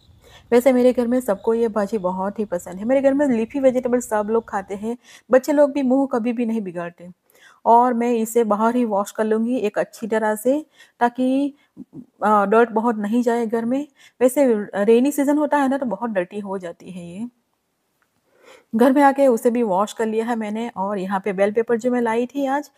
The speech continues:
उसी को चॉप कर रही हूँ। तो आज मैं बेल पेपर बेसन की सब्जी बनाऊँगी। आधा अनियन को चॉप करके मैंने इसे रोस्ट कर लिया है और इसमें जाएगा बेल पेपर, और आधा बचा हुआ अनियन को मैंने क्यूब्स करके डाल दिया है यहाँ पे।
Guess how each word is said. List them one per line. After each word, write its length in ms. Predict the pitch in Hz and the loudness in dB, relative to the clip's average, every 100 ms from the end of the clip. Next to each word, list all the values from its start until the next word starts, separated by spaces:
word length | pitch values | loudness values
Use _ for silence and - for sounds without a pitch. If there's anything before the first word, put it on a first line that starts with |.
| _ - | _ -10
उसी 260 | 202 214 214 | -8 -6 0
को 120 | 220 | 0
चॉप 280 | 220 214 214 | 2 -2 -2
कर 120 | 214 | -6
रही 180 | 226 233 | -4 -4
हूँ। 120 | 233 | -4
तो 100 | 226 | -2
आज 220 | 226 247 | -2 0
मैं 180 | 262 240 | 0 0
बेल 160 | 202 | 0
पेपर 280 | 208 226 247 | 0 -2 0
बेसन 340 | 220 190 214 214 | -2 -4 -6 -6
की 100 | 220 | -6
सब्जी 280 | 190 185 | -6 -6
बनाऊँगी। 540 | 208 208 214 214 240 269 _ - _ - | -6 -6 -6 -6 -6 -6 _ -20 _ 2
आधा 300 | 240 277 302 | 4 4 4
अनियन 320 | 262 277 277 | 2 0 2
को 140 | 277 | 0
चॉप 320 | 277 233 247 | 2 0 -2
करके 280 | 247 226 233 | -2 -4 -4
मैंने 280 | 208 202 196 | -8 -8 -8
इसे 180 | 190 180 | -8 -6
रोस्ट 260 | 190 226 | -4 -4
कर 140 | - 240 | -6 -4
लिया 220 | 233 247 | -2 0
है 60 | 254 | 0
और 200 | 220 196 | 0 -2
इसमें 220 | - 196 | -6 -6
जाएगा 320 | 185 180 175 | -4 -4 -4
बेल 220 | 185 240 | -2 -2
पेपर, 360 | 247 247 254 277 _ _ _ | 0 0 0 -4 _ _ _
और 140 | 254 269 | 0 2
आधा 320 | 226 220 254 | 2 2 2
बचा 260 | 214 214 233 | 2 0 0
हुआ 320 | 233 233 208 | 0 0 0
अनियन 240 | 208 220 | -4 -4
को 140 | 220 202 | -4 -6
मैंने 220 | 196 202 | -6 -8
क्यूब्स 360 | - 214 208 | -8 -10 -8
करके 240 | - 180 202 | -6 -4 -4
डाल 240 | 190 185 | -4 -4
दिया 180 | 202 214 | -4 -4
है 140 | 226 | -4
यहाँ 280 | 220 220 220 | -2 -2 -2
पे। 160 | 247 277 | -2 -4